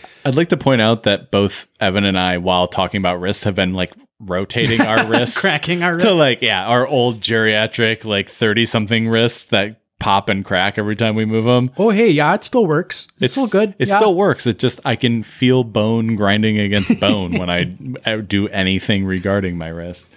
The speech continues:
Speaker 1: Wrists suck. And so, you know, hopefully Peter Mrazek and Rob Thomas can get back to their smooth stylings pretty soon.
Speaker 2: Mm-hmm.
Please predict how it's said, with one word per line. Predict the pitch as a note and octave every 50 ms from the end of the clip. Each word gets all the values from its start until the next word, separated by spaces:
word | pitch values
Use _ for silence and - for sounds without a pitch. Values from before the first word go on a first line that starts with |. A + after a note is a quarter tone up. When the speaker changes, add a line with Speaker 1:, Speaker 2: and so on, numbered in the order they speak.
| _ _ -
Speaker 1:
Wrists | A#2 C#3+ D#3+ D#3+ - - - - -
suck. | - - G#2+ D#2+ - - - - _ _ -
And | G#2 G2 G2 G2 G2 F#2
so, | - A2 G2+ G2 F#2+ F#2+ F#2+ F#2 - - _ _ -
you | - G#2
know, | F#2+ F#2+ F#2 F2
hopefully | - A2+ G#2 - G#2+ G#2+ G2+ G2 F#2+ F#2+ F#2+ B2 - - _ _ _ _ _ -
Peter | A#2 A2 G2+
Mrazek | G2 G2 F#2 F#2 F2+ F#2+ F#2+ F2
and | G2 F#2 F2+
Rob | F#2 F#2 F2+ F2+
Thomas | - G2 F#2 F2+ F2+ F2+ F2 - -
can | - - F#2 F2+ F#2 F2+ F2 - _ _ _ _ _ - -
get | - F#2 -
back | - G2 F#2 F2+ -
to | - G2
their | F#2+ F#2 F2+ F2 F#2+ G2+ - - _ _ _ _ _ _ _ _ _ -
smooth | - - - G#2 F#2+ F2+ -
stylings | - - - - G#1 A1+ - - - - -
pretty | - - - -
soon. | C3 C3+ C#3+ A3+ -
Speaker 2:
Mm-hmm. | - - _